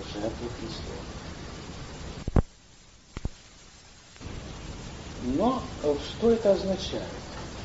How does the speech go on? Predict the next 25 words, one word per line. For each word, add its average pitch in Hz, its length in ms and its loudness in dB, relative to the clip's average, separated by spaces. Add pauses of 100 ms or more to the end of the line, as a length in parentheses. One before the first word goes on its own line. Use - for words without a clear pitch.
(160)
Это 202 300 8
означает 143 800 2
следующее. 113 880 0 (720)
Э, 123 300 6 (180)
э, 120 180 8 (120)
п-, 120 140 4 (120)
то, 214 140 6
что 190 400 6 (100)
действительно 160 480 0
выделяет 135 580 8
православное 147 840 2
учение 131 580 -2
очень 113 320 -4
существенно. 110 600 -6 (680)
Э, 120 220 8 (140)
дело 165 260 8
в - 120 -2
том, 202 200 4
что, 131 420 4 (140)
а, 131 120 6
типа, 127 240 -2
э, 123 120 4 (320)
п-, 117 140 2 (400)
п-, 120 60 0 (140)
православное 156 760 6